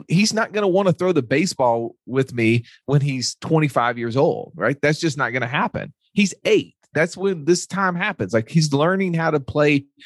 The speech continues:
a simple game with his dad. It's fun for us. And I think people defer life because they think, "Well, it, success is I work hard in my job. I do this for thirty-five years. I save up enough money, and then I,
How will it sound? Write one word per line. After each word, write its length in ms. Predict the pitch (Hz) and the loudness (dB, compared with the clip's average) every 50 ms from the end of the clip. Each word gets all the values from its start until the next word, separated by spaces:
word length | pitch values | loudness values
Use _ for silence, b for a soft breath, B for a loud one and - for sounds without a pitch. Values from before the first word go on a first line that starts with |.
| B B B | B B B
a 80 | - | -2
simple 320 | 127 - - 185 185 190 170 | -2 0 -2 -2 0 0 0
game 340 | 147 151 160 151 127 120 117 | 0 0 0 0 -2 -2 -4
with 140 | 143 143 | -2 0
his 160 | 156 143 123 104 | 0 0 0 2
dad. 400 | 127 127 147 143 117 117 120 - _ _ _ _ | 2 2 2 2 0 -2 -4 -8 _ _ _ _
It's 180 | - 170 175 - | -2 0 0 0
fun 240 | - - 226 247 240 | 0 0 0 0 -2
for 180 | - 123 101 | -2 -2 -2
us. 240 | 76 - - - - - _ _ _ _ _ _ | -2 -2 -4 -10 -12 -14 _ _ _ _ _ _
And 120 | - 127 151 | -2 0 0
I 40 | 165 | 0
think 240 | 156 196 190 151 | 0 -4 -6 -4
people 320 | - 190 208 185 170 156 131 | -4 -4 -2 0 2 0 2
defer 460 | 117 123 113 - - 143 151 160 143 | 0 -2 -4 -4 -4 0 0 0 2
life 360 | 131 131 143 151 151 143 - | 0 0 0 -2 -2 -4 -6
because 340 | - 131 - - 156 131 127 | -8 -8 -2 0 0 0 2
they 120 | 131 123 | 2 0
think, 320 | 117 120 - 170 165 139 - | 0 2 0 0 0 0 2
"Well, 280 | 131 135 135 120 - _ _ _ _ _ _ - - | 2 2 2 2 -2 _ _ _ _ _ _ 0 2
it, 240 | 147 131 - - | 2 2 0 -2
success 640 | - - 160 - - - 202 190 202 190 - - - _ - | -2 -2 -2 0 0 0 0 0 0 -2 -4 -8 -8 _ 2
is 280 | 143 147 135 123 131 - _ - | 2 2 2 0 -6 -8 _ -2
I 100 | 131 131 | 0 0
work 260 | 123 143 151 151 - | 2 2 0 0 -2
hard 220 | - 175 175 180 | 0 0 2 2
in 60 | 180 165 | 0 0
my 100 | 143 135 | -2 -2
job. 440 | 135 143 143 139 139 139 139 139 - _ _ _ - | 0 0 0 2 2 0 -2 -2 -6 _ _ _ -4
I 120 | - 123 | -2 -2
do 220 | 120 113 139 180 180 | 0 0 0 2 2
this 160 | 165 160 156 | 2 -2 -2
for 100 | - 147 | -4 -6
thirty-five 540 | 143 - 143 147 147 143 151 143 135 127 123 | 0 0 2 2 2 2 2 2 0 0 -2
years. 380 | 127 127 131 127 123 120 - - _ _ - | -4 -4 -2 0 0 -2 -2 -6 _ _ -4
I 60 | - | -4
save 300 | 123 - 165 165 170 165 | -2 0 2 0 2 2
up 140 | 165 160 156 | 0 -2 -2
enough 280 | 147 135 131 131 135 127 117 | -6 -6 -6 -6 -6 -6 -2
money, 380 | 127 123 123 123 120 117 95 | 0 0 2 2 2 2 2
and 100 | 113 120 | 0 2
then 300 | 120 120 120 120 117 104 - | 2 2 2 0 0 0 0
I, 180 | 110 117 117 | 0 -2 -2